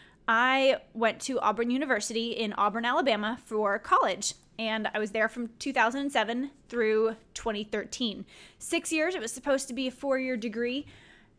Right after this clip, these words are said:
but, um, you know, sometimes it takes us a little bit extra time, <laughs> and that's okay. I started off as a hospitality major, so hotel restaurant management. That's still what I'm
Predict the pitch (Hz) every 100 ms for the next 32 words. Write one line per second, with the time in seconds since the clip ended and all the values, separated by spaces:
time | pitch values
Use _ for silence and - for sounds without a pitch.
0 | - 226 226 226 214 214 247 269 254 330
1 | - - 392 339 302 311 311 269 311 285
2 | 294 277 277 277 285 262 269 269 - -
3 | 269 269 302 415 508 554 - - - -
4 | 508 440 403 415 - - 311 359 359 -
5 | 370 392 262 220 220 - - - - 254
6 | 254 269 277 320 311 311 294 247 247 247
7 | - 214 240 262 214 202 202 196 214 226
8 | 208 196 247 - 220 214 208 - 208 214
9 | 196 196 208 - 320 - - - - 285
10 | 262 226 208 220